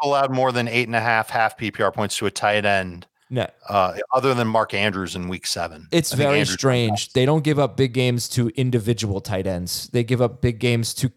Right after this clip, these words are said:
Speaker 2: the collective group of tight ends. So they're,
Speaker 1: So
Speaker 2: like, a
Speaker 1: that's gonna be
Speaker 2: deceiving matchup.
Speaker 1: perfect for the Saints. That means that Taysom Hill's gonna have a monster
Speaker 2: <laughs> Yeah.
Speaker 1: game and Juwan Johnson's gonna catch three balls for thirty-five yards.
Speaker 2: And your D S Ts, the Jaguars against the Bengals, the Falcons at the Jets,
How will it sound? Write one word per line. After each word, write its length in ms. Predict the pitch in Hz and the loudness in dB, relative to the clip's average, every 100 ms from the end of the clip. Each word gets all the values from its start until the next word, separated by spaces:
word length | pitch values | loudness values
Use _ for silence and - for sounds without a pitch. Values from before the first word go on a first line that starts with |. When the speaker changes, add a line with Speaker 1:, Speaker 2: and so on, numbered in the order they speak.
| - | -2
Speaker 2:
the 80 | 139 | -2
collective 580 | - 139 139 - 143 | 2 2 2 2 0
group 280 | 113 120 120 | 2 0 2
of 100 | 110 | 0
tight 240 | - 107 98 | 0 -4 -2
ends. 200 | 101 - | -4 -2
So 100 | 113 | -2
they're, 60 | |
Speaker 1:
So 80 | 120 | -2
Speaker 2:
like, 100 | 135 | 0
a 20 | |
Speaker 1:
that's 220 | 156 160 | -2 -2
gonna 160 | 185 156 | 0 2
be 60 | 139 | 0
Speaker 2:
deceiving 140 | 110 110 | 0 0
matchup. 60 | |
Speaker 1:
perfect 300 | 147 - 131 | 0 2 0
for 80 | - | 0
the 100 | 110 | -2
Saints. 380 | - 131 117 - | -2 -2 0 0
That 180 | 127 123 | 0 2
means 240 | 123 120 | 2 2
that 260 | 117 107 95 _ | 2 0 -2 _
Taysom 380 | - 120 - 107 | -2 0 2 2
Hill's 280 | 107 101 90 | 2 2 0
gonna 160 | 101 | 0
have 140 | 90 90 | 2 2
a 60 | |
monster 380 | 90 92 92 - | 2 2 0 -2
Speaker 2:
<laughs> 0 | |
Yeah. 80 | 117 | -2
Speaker 1:
game 120 | 90 | -2
and 100 | 87 | -4
Juwan 280 | 87 92 92 | -2 0 2
Johnson's 420 | 92 92 - 95 | 2 0 -2 -8
gonna 160 | 90 92 | -8 -4
catch 460 | - 87 - - - _ | 0 0 0 -8 -12 _
three 200 | 101 98 | -4 -2
balls 320 | 87 87 87 | 2 4 4
for 140 | - - | 0 -6
thirty-five 560 | - 87 85 - 80 | -4 -2 -2 -4 -4
yards. 400 | 85 82 87 - - - - - _ | -6 -8 -8 -10 -14 -20 -20 -20 _
Speaker 2:
And 160 | - 147 | 0 2
your 120 | 156 | 2
D 180 | 147 170 | 4 2
S 160 | 160 | 2
Ts, 320 | - 170 151 117 | 0 2 2 2
the 100 | 127 | 0
Jaguars 640 | 131 151 156 139 127 123 | 2 2 4 4 4 2
against 260 | 123 120 | 0 0
the 60 | - | -2
Bengals, 680 | 107 131 156 196 220 - - _ _ _ _ _ | 0 0 2 0 0 -6 -10 _ _ _ _ _
the 140 | 127 123 | 0 0
Falcons 640 | - 143 160 165 190 196 | 2 4 4 2 0 0
at 200 | 123 131 | 0 0
the 60 | 123 | 0
Jets, 680 | 107 123 175 - - - | 0 2 2 0 -8 -10